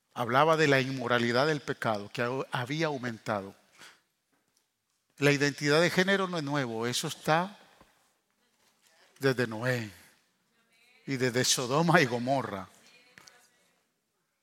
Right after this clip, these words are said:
Y le decía a los hermanos el día viernes, porque el día viernes di, di una enseñanza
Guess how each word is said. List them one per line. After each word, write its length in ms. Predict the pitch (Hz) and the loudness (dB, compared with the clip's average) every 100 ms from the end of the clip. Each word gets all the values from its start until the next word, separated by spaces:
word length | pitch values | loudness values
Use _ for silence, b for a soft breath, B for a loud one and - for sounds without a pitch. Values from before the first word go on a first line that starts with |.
| _ _ _ _ _ _ _ _ _ - | _ _ _ _ _ _ _ _ _ -2
Y 120 | 147 | 6
le 100 | 170 | 6
decía 360 | 175 - 233 233 | 6 4 4 4
a 20 | |
los 160 | 185 165 | 4 0
hermanos 360 | 156 180 160 | 0 -4 0
el 120 | 151 | -2
día 160 | 165 165 | 0 0
viernes, 500 | 143 151 127 120 - | 2 -2 -2 -8 -10
porque 260 | - - 127 | -14 -8 -6
el 240 | 143 117 | -6 -6
día 200 | 156 165 | -2 -2
viernes 360 | 160 160 165 131 | -2 -6 -6 -6
di, 200 | 143 139 | -10 -8
di 160 | 135 | -8
una 140 | 151 160 | -6 -4
enseñanza 760 | - 139 147 156 151 175 160 | -4 -4 -4 -4 -4 -4 -4